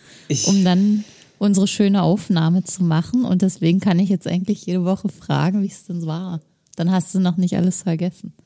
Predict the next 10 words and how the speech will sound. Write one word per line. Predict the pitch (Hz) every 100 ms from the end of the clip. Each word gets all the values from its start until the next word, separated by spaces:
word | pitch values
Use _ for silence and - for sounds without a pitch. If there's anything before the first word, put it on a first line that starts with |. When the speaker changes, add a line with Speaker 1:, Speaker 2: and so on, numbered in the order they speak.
| -
Speaker 1:
Das | 156 127 131
ist | 156 143
richtig. | 156 165 - 101 - - _ _ _ _ _ _ _ -
<laughs> | - 349 - - - - - - -
Ähm, | 131 123 120 117 107 104 - - - - - _ _ -
es | 151 117 - 117 107
war, | 95 113 151 143 - - _ _ _ -
äh, | 143 123 110 107
ganz | 113 117 117 - - - - _ _ -
gut. | 123 180 233 - - -